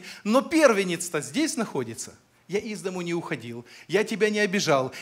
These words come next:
имение я не забирал. Вот он, я лучший сын, я все это время рядом с тобой, и я служу тебе. Не забыл ли ты, отец?» То есть окраска здесь совершенно другая, негативная.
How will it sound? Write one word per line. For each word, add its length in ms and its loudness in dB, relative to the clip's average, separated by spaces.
имение 440 4
я 180 2
не 140 0
забирал. 540 4
Вот 360 2
он, 120 2
я 160 6
лучший 380 0
сын, 280 -2
я 140 4
все 440 4
это 280 2
время 400 2
рядом 320 4
с 60 -4
тобой, 360 0
и 40 0
я 140 2
служу 340 -4
тебе. 360 0
Не 140 2
забыл 420 4
ли 100 2
ты, 180 2
отец?» 520 -4
То 60 -10
есть 160 -14
окраска 500 -10
здесь 200 -10
совершенно 400 -10
другая, 340 -8
негативная. 600 -10